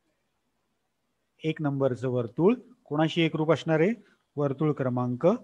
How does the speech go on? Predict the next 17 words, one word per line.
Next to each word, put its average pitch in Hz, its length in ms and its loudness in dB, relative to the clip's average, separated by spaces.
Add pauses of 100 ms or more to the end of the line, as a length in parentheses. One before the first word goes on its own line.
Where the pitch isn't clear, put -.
(520)
चार. 110 300 2 (680)
बरोबर 170 280 2
की 214 120 0
नाही? 180 200 0 (3500)
एक 156 240 -2
आणि 135 220 0
चार 131 400 0
हे 131 180 -2
एकमेकांशी 127 540 -6
जुळत 185 300 4
आहे. 147 140 4 (380)
नंतर 151 280 4
दोन 180 340 6
आणि 175 180 6
तीन 165 260 2
बघूया 117 320 2
आपण. 104 220 -6